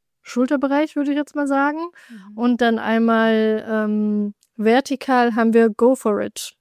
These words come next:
Speaker 1: draufgeschrieben, oder
Speaker 2: Genau.
Speaker 1: drauf drucken lassen.
Speaker 2: Ja. Also
Speaker 1: Und auch
Speaker 2: das,
Speaker 1: das ist,
Speaker 2: ja.
Speaker 1: ähm, das bist du. Für mich bist du, go for
Speaker 2: Mhm.
Speaker 1: it. <laughs>
Speaker 2: Ja. Ja.
Speaker 1: Das ist ganz,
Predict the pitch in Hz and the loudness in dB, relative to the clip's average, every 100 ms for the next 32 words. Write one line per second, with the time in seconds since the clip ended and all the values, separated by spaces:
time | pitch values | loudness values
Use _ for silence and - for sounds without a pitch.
0 | _ _ _ _ _ _ _ _ _ - | _ _ _ _ _ _ _ _ _ -10
1 | - - - - 214 214 - 226 - _ | -6 -6 -6 -6 -6 -8 -10 -12 -14 _
2 | _ _ - 214 165 208 208 - 220 220 | _ _ -8 -6 -6 -6 -6 -4 -2 0
3 | 220 233 220 226 233 - _ _ _ 214 | -2 -4 -8 -10 -12 -16 _ _ _ -18
4 | 98 - _ _ _ _ _ _ _ - | -18 -18 _ _ _ _ _ _ _ -10
5 | 202 226 214 214 202 233 240 - - 240 | 0 0 0 -4 0 2 2 0 -6 -6
6 | 214 - - - - 220 220 214 214 214 | -4 -6 -8 -8 -2 0 2 2 0 -2
7 | 202 - _ _ _ _ _ _ _ _ | -6 -12 _ _ _ _ _ _ _ _
8 | _ _ _ _ _ 233 240 - 254 240 | _ _ _ _ _ -2 -2 0 0 0
9 | - 285 285 196 - 233 247 311 - 247 | 2 4 6 4 0 2 2 0 -2 -4
10 | - 277 311 262 214 226 262 214 208 208 | -2 0 0 -2 2 4 6 4 4 4
11 | 285 - - - - - 285 180 180 185 | 0 -6 -20 -20 -20 -6 -4 -2 -4 -6
12 | - - - - 190 175 262 - 277 403 | -12 -20 -20 -20 -20 -2 -2 0 -6 -2
13 | 403 262 294 - - | -2 -2 -4 -8 -10